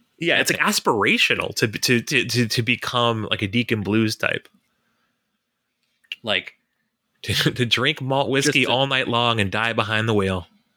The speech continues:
Speaker 1: It's the dream, Jesse.
Speaker 2: Yeah, that's the dream.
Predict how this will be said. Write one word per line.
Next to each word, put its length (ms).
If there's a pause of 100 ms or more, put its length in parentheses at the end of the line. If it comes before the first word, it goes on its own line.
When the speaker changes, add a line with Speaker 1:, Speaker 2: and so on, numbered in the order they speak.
(320)
Speaker 1:
It's 120
the 80
dream, 320
Jesse. 140
Speaker 2:
Yeah, 240 (840)
that's 240
the 80
dream. 400